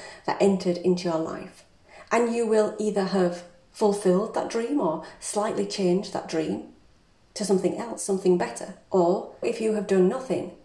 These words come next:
you will be still there longing and wondering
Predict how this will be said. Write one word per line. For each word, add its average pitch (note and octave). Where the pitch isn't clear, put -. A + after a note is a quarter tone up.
you A3+
will C#4+
be C#4
still F#3+
there F3
longing G3
and G#3
wondering E3+